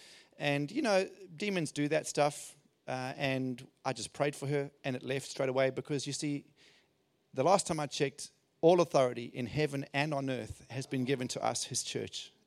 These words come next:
and his bride. We have authority over everything. Everything ha-, anything has a name. Any condition, any r-, d-, r-, ruler, any demon, any power. We have authority over that. And I'm not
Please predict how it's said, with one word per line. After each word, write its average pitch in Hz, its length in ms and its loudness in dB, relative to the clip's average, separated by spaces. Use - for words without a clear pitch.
and 131 120 -2
his 127 160 -2
bride. - 480 0
We 143 100 4
have 147 120 4
authority 135 420 2
over 123 200 0
everything. 143 500 -2
Everything 175 240 4
ha-, 196 140 2
anything 220 260 4
has 226 140 6
a 180 60 4
name. 160 380 4
Any 175 240 2
condition, 202 560 0
any 135 260 -4
r-, 135 100 -4
d-, 165 200 -2
r-, 151 160 -6
ruler, 185 400 8
any 156 240 4
demon, 185 400 2
any 147 200 0
power. 175 420 0
We 143 80 6
have 151 80 6
authority 156 420 6
over 120 140 2
that. 101 420 -8
And 127 120 -6
I'm 135 80 -2
not 151 120 -4